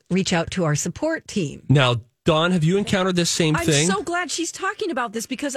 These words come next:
Speaker 3: I also got an email.
Speaker 2: All right. I
Speaker 3: And
Speaker 2: wanna,
Speaker 3: it was
Speaker 2: I'm gonna
Speaker 3: about
Speaker 2: see if I can
Speaker 3: Norton
Speaker 2: get
Speaker 3: antivirus. And I'm like, "I do McAfee. I'm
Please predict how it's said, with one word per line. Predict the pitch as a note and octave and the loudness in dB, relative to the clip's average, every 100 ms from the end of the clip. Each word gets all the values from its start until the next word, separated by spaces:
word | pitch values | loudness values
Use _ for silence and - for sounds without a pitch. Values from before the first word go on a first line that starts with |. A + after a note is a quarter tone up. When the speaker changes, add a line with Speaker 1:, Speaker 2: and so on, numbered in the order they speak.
| - | -4
Speaker 3:
I | C#4+ D#4+ - | -4 -4 -4
also | D4+ F4 D#4+ | -4 -4 -4
got | C#4 A#3 | -2 -2
an | G#3 | -2
email. | G#3 F#3+ F3+ E3+ G3 D4+ - | 0 0 0 0 -2 -4 -4
Speaker 2:
All | A2 | -2
right. | F#2+ - - | -2 -6 -4
I | |
Speaker 3:
And | D#3 | 0
Speaker 2:
wanna, | - | 2
Speaker 3:
it | - | 0
was | B3+ | -2
Speaker 2:
I'm | C4+ | 0
gonna | C4 | 0
Speaker 3:
about | B3+ | 0
Speaker 2:
see | |
if | A#3 | 0
I | |
can | A3+ | 2
Speaker 3:
Norton | B3+ E4+ C4 A#3 | 2 0 -2 -2
Speaker 2:
get | - G3+ | 0 0
Speaker 3:
antivirus. | G3 F#3+ F3 F3+ G3 G#3 | 0 0 0 0 0 -2
And | A3+ | -2
I'm | A3+ | -2
like, | C4 - | -4 -4
"I | C#4+ A4 | -2 0
do | G#4 | 0
McAfee. | D#4 - B3+ D4+ - A3+ - | 0 -2 -4 -4 -2 -2 0
I'm | C4+ D4 | -2 -2